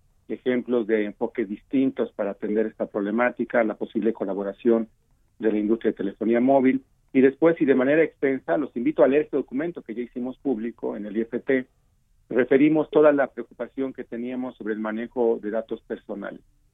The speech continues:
Y no dejamos de mencionar el tema de los recursos, Mario. Ciertamente es un, es un aspecto de la mayor relevancia por lo siguiente.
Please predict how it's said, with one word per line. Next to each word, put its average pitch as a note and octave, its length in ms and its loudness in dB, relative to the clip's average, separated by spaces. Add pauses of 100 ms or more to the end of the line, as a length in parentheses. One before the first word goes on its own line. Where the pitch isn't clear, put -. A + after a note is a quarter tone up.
(300)
Y D#4 160 6
no G3+ 160 8
dejamos E3 380 0
de D3+ 80 -2
mencionar D#3 540 -4 (400)
el A2+ 140 -10
tema C3+ 300 -2
de B2+ 80 -4
los A2+ 160 -2
recursos, A#2 480 -6
Mario. A#2 540 -4
Ciertamente C3+ 720 -2
es C3 160 -6
un, C3 340 -6 (120)
es C#3 240 -6
un D3 80 0
aspecto C3 720 0 (640)
de C3+ 120 0
la C3 60 2
mayor C3 380 4
relevancia D3+ 460 0
por D3 140 -4
lo C#3 120 -6
siguiente. D3+ 540 -6